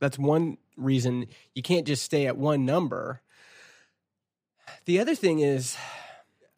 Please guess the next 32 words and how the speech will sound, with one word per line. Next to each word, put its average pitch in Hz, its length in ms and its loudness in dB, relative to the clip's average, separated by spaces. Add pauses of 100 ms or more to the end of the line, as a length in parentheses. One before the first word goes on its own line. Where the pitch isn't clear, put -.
(120)
m-, 175 200 0
my 175 160 2
specific 285 500 -6
angle 170 300 0
in 143 140 0
this - 180 -4
tweet 143 480 -2
is, 127 400 -2 (880)
I 131 60 -2
think 160 180 -2
I, - 200 -2
at 127 60 -8
the 123 60 -8
beginning 131 320 -2
I 123 80 -2
say, 120 220 -2
you 139 140 -4
know, 143 100 0
the 131 80 -2
conventional 160 580 0
capitalist 135 580 -4
in 131 80 -2
me 127 120 0
knows 120 300 -2
that 127 120 -4
if 127 100 -10
your 135 80 -4
business 135 440 -2
isn't 131 200 -8
growing, 135 360 -4
it's - 140 -14
dying. 139 440 -2